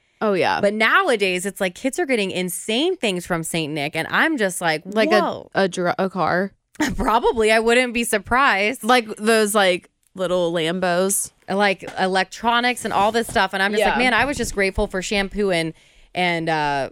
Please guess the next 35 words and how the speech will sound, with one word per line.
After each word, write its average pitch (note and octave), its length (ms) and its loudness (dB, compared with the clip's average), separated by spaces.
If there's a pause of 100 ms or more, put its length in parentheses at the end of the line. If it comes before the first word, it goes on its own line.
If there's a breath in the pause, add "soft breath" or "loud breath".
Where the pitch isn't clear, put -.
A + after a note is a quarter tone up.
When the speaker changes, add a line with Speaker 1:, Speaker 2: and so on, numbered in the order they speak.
(140)
Speaker 1:
Little D4 260 2
things. E3 260 0
Or, F#3+ 120 4
Speaker 2:
and F#3 140 0
Speaker 1:
or D#4 120 4
she'd A#3+ 60 4
Speaker 2:
candy. C#4+ 320 4
Speaker 1:
do, C#4+ 40 2
like, B3+ 220 2
the A3+ 100 0
socks G3+ 640 4
or, G3+ 60 2
like, G3 160 0
a G3+ 40 0
scarf E3 540 2
or F#3+ 40 0
Speaker 2:
Yep, F#3+ 120 6
Speaker 1:
something. G#3+ 240 4
Speaker 2:
and G#3+ 80 4
I'm G#3 140 4
like, G3 180 2
and G#3 100 -2
here C4 140 0
my A#3+ 140 2
grandma G#3+ 400 2
is F3 200 0
just F#3 220 -8
being F#3 400 -4
<laughs> E3 140 -12
super - 420 -2
Speaker 1:
Grateful A#3 480 4
Speaker 2:
grateful - 0 -
Speaker 1:
for G4 140 6
an - 60 4
Speaker 2:
for F#4+ 280 4